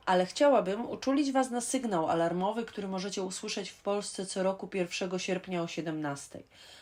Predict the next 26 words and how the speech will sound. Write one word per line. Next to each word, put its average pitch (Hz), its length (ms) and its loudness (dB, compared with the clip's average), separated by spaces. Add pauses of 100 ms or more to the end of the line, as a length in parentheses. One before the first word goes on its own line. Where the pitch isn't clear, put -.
(100)
To 208 100 -6
tak 214 180 0
zwana 240 360 6
godzina 208 440 -2
W, 156 300 -2 (360)
czyli 185 220 -2
upamiętnienie 196 800 -2
symbolicznego 165 760 -2
momentu 151 460 -2
wybuchu 135 380 -6
powstania. 120 640 -10 (320)
Jest 233 180 -6
wiele 339 200 12
tekstów 339 400 0
kultury, 247 520 4
które 165 260 0
opowiadają 180 640 2
o 180 40 -4
powstaniu 196 520 -2
warszawskim. 185 880 0 (180)
Trudno 247 920 4 (180)
polecić 220 680 6
wszystkie - 560 -4
filmy 208 1040 0
czy 180 520 2
wszystkie 180 800 -2